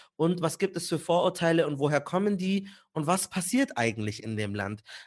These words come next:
All das werden wir heute klären. Und dazu haben wir ganz besondere Menschen.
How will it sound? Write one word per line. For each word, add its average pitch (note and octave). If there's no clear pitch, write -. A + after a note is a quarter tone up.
All G3
das G#3+
werden E3+
wir D3+
heute C#3+
klären. F3
Und B2+
dazu C#3+
haben C#3+
wir C3+
ganz D3+
besondere C#3+
Menschen. D#3